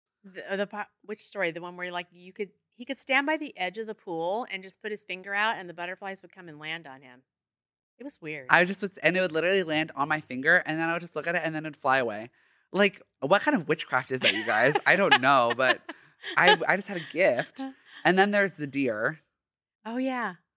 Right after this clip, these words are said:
Speaker 2: The
Speaker 1: You tell that story.
Speaker 2: Okay, I'll tell the story. So we were at, where was it? Lake
Speaker 1: Lake
Speaker 2: Shasta?
Speaker 1: Shasta.
Speaker 2: Lake Shasta in Northern California.
Speaker 1: Mm-hmm.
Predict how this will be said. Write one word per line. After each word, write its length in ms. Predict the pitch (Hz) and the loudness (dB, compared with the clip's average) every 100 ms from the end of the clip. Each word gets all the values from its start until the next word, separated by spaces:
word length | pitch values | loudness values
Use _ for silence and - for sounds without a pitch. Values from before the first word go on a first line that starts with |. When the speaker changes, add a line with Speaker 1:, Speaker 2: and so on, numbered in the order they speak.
| _ _ _ | _ _ _
Speaker 2:
The 280 | 147 151 143 | 4 6 8
Speaker 1:
You 60 | 135 | 6
tell 100 | 123 | 2
that 220 | 165 87 | -2 -10
story. 120 | - 143 | -4 2
Speaker 2:
Okay, 80 | 147 | 4
I'll 120 | 139 | 2
tell 140 | 131 | 0
the 80 | 113 | -6
story. 240 | - 101 131 | -8 -10 -4
So 140 | 170 | -2
we 120 | 160 | 2
were 180 | 180 180 | 2 4
at, 300 | 156 165 180 - _ _ _ | 2 2 0 -8 _ _ _
where 180 | 131 135 | -10 -8
was 160 | 151 - | -8 -10
it? 80 | |
Lake 160 | - 139 | -10 -6
Speaker 1:
Lake 80 | 196 | -2
Speaker 2:
Shasta? 140 | 131 | 0
Speaker 1:
Shasta. 400 | 185 175 190 233 - - _ - | 0 2 2 2 -2 -16 _ 0
Speaker 2:
Lake 160 | 175 | 2
Shasta 420 | - 175 175 202 | 4 2 2 0
in 180 | 190 165 | 0 0
Northern 400 | 151 151 160 160 | -4 -6 -8 -12
California. 540 | 151 143 135 113 110 107 | -10 -10 -8 -8 -8 -4
Speaker 1:
Mm-hmm. 180 | 147 | -4